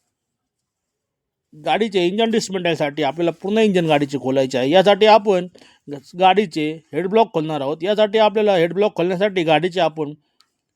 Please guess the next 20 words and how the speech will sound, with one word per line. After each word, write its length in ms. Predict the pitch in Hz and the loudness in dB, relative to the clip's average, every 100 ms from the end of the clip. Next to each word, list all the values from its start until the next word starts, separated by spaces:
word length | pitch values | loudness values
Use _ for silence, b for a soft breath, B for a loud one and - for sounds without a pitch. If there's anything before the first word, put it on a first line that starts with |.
| _ _ _ _ _ - | _ _ _ _ _ -10
हेड 120 | 147 | -6
ब्लॉकचे 340 | 165 202 - 175 | -2 -2 -2 -4
नट 180 | 165 151 | -4 -6
खोलून 260 | 147 185 202 | -2 0 0
घेऊया. 300 | 151 135 143 | 0 2 0
अशा 160 | 151 | 0
प्रकारे 340 | 190 208 214 208 | 2 2 4 2
आपण 200 | 190 202 | 2 -2
पाहू 220 | 196 202 | 0 0
शकता, 360 | 170 131 156 151 | -2 -4 0 0
अशा 200 | - 190 | 0 -4
प्रकारे 300 | 196 185 185 | -4 0 2
आपण 280 | 185 165 | 2 0
हेड 120 | 147 143 | -2 0
ब्लॉकचे 320 | 156 151 151 | 0 0 -2
नट 180 | 156 143 | -4 -4
खोलून 300 | 139 175 170 | -2 0 2
घेतो, 480 | 135 127 120 120 | 2 2 -2 -4
घेत 200 | 120 143 143 | -2 -2 0
आहोत. 200 | 123 | 0